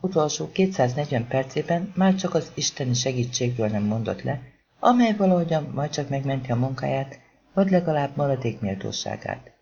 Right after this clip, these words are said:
Feladata a további utasításig az volt, hogy egy álcázott kocsiban várjon Mark Bailey ház előtt, hát ha megy oda valaki. Harry imádkozott, hogy ez a valaki csodával határos módon Nathan Bailey legyen,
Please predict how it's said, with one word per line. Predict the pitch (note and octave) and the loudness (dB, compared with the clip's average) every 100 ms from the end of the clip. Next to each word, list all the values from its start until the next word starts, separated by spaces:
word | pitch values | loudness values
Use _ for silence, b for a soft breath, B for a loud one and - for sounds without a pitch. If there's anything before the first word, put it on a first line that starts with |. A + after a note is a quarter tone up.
| _ _ _ _ _ _ _ _ | _ _ _ _ _ _ _ _
Feladata | G3+ G#3+ G#3 G3+ G3 G3 | 6 6 6 2 2 0
a | - | -2
további | - E3+ E3+ D#3 - | -2 2 2 2 -2
utasításig | D3+ D#3 - C3+ - C3 - B2 | -6 -6 -6 -4 -2 -2 -4 -6
az | - D#3 - | -4 -4 -4
volt, | C3+ - | -4 -4
hogy | - B2+ | -6 -4
egy | B2+ | -2
álcázott | - E3+ F3 C#3+ A#2 A2 | 2 0 2 0 0 -4
kocsiban | - - B2 A#2 B2 | -6 -6 -2 0 2
várjon | B2 C3 D3 D#3 b b _ - | 2 2 -2 -6 b b _ 2
Mark | F#3+ G3+ | 2 4
Bailey | - C#3 B2 | 2 2 2
ház | A#2+ C3 C3+ | 0 -2 -2
előtt, | D3 E3 F3 | -2 -2 -4
hát | - - C3 | -6 -2 -2
ha | B2 | 0
megy | B2 A#2+ - | 0 0 -2
oda | - | -4
valaki. | - - - - - - _ _ _ _ _ _ _ _ _ - | -2 -4 -6 -12 -14 -18 _ _ _ _ _ _ _ _ _ 2
Harry | G#3 G#3+ A3+ - | 4 4 2 2
imádkozott, | D#3 C#3+ C#3+ - D3+ F3 F3 | 2 2 -2 -2 0 0 -2
hogy | - C#3 | -6 -4
ez | B2+ | -2
a | B2 | 0
valaki | C#3 F3+ F3+ F3+ F3+ - - | 2 2 0 -4 -4 -8 -4
csodával | A3+ A3 C#3 B2 G#2 | -2 2 0 0 -2
határos | C#3 D#3+ A#2+ G2+ - | -2 -2 -2 -2 -6
módon | - D#3 E3 F3+ F3 | -4 -2 0 0 0
Nathan | D#3 C3 A2 G#2+ | -2 0 -2 0
Bailey | B2+ C3+ D#3 | 0 0 0
legyen, | E3 E3+ E3+ | 0 -2 -4